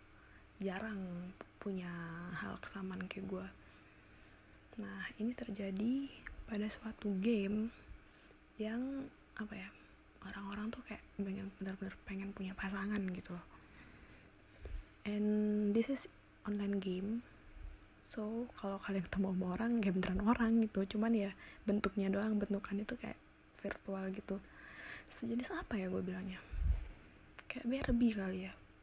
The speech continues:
Tapi emang bener kok, emang bener. Sejenis itu. Ya, walaupun sepele, tapi ini berdampak sampai hidup gue saat ini gitu. Dan sedikit tidak itu, hal ini, keputusan yang pernah gue ambil ini masih berkaitan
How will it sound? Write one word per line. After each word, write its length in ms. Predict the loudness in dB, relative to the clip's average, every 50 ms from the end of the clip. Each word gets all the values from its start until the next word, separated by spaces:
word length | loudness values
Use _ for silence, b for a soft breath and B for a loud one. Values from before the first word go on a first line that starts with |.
| -20 -18 -14
Tapi 120 | -10 -8 -4 0 2
emang 200 | 2 4 4 4
bener 120 | 4 2
kok, 160 | 0 -4 -6
emang 200 | -4 -4 -4 -2 -2 -2
bener. 160 | -4 -4 -8 -12 -16 -20 -20 B B B B B B B B B B -20 -18 -12
Sejenis 260 | -10 -10 -10 -8 -10 -10 -12
itu. 240 | -10 -10 -10 -8 -8 -6 -8 -8 -8 B B B B B B B B B B B B B B B B -20 -20 -20 -20 -20 -20 -20 -20 -20 -20 -20 -20 -20 -20 -20 -20 -20 -20 -20 -20 -20 B B B B B B B B B -12 -2 2
Ya, 160 | 4 4 6
walaupun 480 | 4 4 2 0 2 2 4 4 4 2
sepele, 480 | 0 -4 -2 0 2 2 4 4 4 4
tapi 180 | 2 2 2 2 2 4
ini 60 | 4
berdampak 520 | 4 2 2 2 2 2 2 0 -4 -10 -12 -14 -14 -8
sampai 420 | -4 -4 -4 -4 -4 -4 -6 -6 -6 -10 -6 0 2
hidup 260 | 4 4 4 4 0 -4 -14 -10 -2 0
gue 220 | 2 2 2 2 0 0
saat 200 | 0 0 -2 0 2
ini 480 | 2 2 2 2 2 2 4 4 4 2
gitu. 200 | 2 -2 -6 -6 -8 B B B B B B B B B B B B -20 -10 -6
Dan 320 | -2 2 2 2 2 0 -2 -8 -8
sedikit 400 | -2 0 2 2 2 0 -4 -8 -4 0
tidak 320 | 0 2 2 2 0 -2
itu, 100 | -4 -8 -14 -16 -14 -4 -2
hal 160 | 0 2 2
ini, 240 | 4 4 4 2 2
keputusan 560 | -2 -8 -6 -4 -4 -4 -4 -4 -4 -2 0
yang 180 | 0 0 0 0
pernah 220 | 0 0 0 2
gue 140 | 2 4 4
ambil 280 | 4 4 6 6 6 6 6
ini 160 | 6 6 6
masih 240 | 4 4 4 4 4
berkaitan 640 | 4 2 0 0 -2 -2 0 0 0 2 2 2